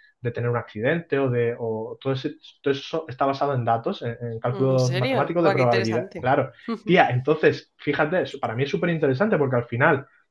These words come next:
Speaker 1: eh, tenemos, eh, los smartphones, ¿no? Que son, eh, los generadores de datos, eh, más potentes que hay, ¿no? Y, y no se ha aprovechado, no se está aprovechando todavía, ¿no? Como ese, esa fuente de datos. Y todavía,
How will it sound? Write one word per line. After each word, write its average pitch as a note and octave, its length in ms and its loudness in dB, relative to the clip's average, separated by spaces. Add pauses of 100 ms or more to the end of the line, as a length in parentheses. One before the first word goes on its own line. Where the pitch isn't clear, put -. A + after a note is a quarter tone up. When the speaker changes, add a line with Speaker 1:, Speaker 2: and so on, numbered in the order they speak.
(260)
Speaker 1:
eh, B2+ 340 2
tenemos, C#3 520 2
eh, A#2 300 0
los A#2+ 220 -4
smartphones, F#3+ 520 0
¿no? G#3 220 -2
Que C#3 120 0
son, C#3 480 0
eh, A2+ 340 -2
los A#2 180 -4
generadores A#2+ 520 -4
de C3 120 -2
datos, D3 600 0
eh, A2 340 -10 (600)
más - 460 -8
potentes C#3 420 2
que A#2 100 -6
hay, D#3+ 260 6
¿no? G#3 200 0 (420)
Y, B2 680 2
y B2 200 0
no A#2+ 200 -2
se F#3 140 -2
ha D#3+ 100 4
aprovechado, E3+ 560 -2
no B2+ 80 -2
se C3 120 -8
está C3+ 120 -4
aprovechando D3 400 0
todavía, D#3 380 0
¿no? F#3 160 -12 (360)
Como A#2+ 360 -2
ese, C3+ 760 -2
esa C3+ 180 -8
fuente D3 320 0
de D3 80 0
datos. D#3+ 460 -2 (240)
Y B2+ 140 -6
todavía, D#3+ 520 4